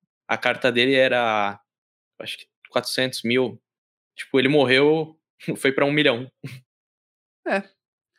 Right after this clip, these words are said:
Speaker 2: Esse, esse tipo de coisa acontece. Eu, eu tenho umas cartas assinadas pelo Christopher Rush, ele morreu em dois mil e dezoito. E são entre as cartas mais caras que eu tenho, é, é, meramente porque foi assinado por um cara que tá morto.
Speaker 1: E tu pretende vender ou,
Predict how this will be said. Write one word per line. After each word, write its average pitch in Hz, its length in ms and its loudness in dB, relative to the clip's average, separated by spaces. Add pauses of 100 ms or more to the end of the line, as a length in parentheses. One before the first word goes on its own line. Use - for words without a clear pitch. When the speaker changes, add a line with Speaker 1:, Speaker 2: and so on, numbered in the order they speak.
(380)
Speaker 2:
Esse, 262 200 -2
esse 196 120 0
tipo 226 160 -8
de 226 40 -8
coisa 233 200 -4
acontece. 175 480 -4
Eu, 143 120 -14
eu 143 80 -12
tenho 196 200 -6
umas 202 160 -4
cartas 175 240 -2
assinadas 160 260 -2
pelo 151 160 0
Christopher 143 320 -6
Rush, 156 300 0
ele 127 240 -6
morreu 147 420 -6
em 151 460 -6
dois 135 180 -8
mil 151 140 -6
e - 20 -6
dezoito. 139 500 -6 (1040)
E 349 140 -4
são 151 280 -6
entre 160 120 -12
as 233 60 -18
cartas 214 200 -10
mais 254 140 -14
caras 202 220 -8
que - 40 -8
eu 311 60 -10
tenho, 143 260 -4
é, 101 80 -8
é, 87 320 -14 (640)
meramente 143 640 0
porque 175 380 0
foi 226 200 -4
assinado 214 220 -6
por 277 100 -6
um 269 60 -4
cara 190 180 0
que - 160 -20
tá - 100 -8
morto. 262 380 -4 (1040)
Speaker 1:
E 131 60 -4
tu - 100 -10
pretende 147 460 2
vender 135 360 4
ou, 135 560 0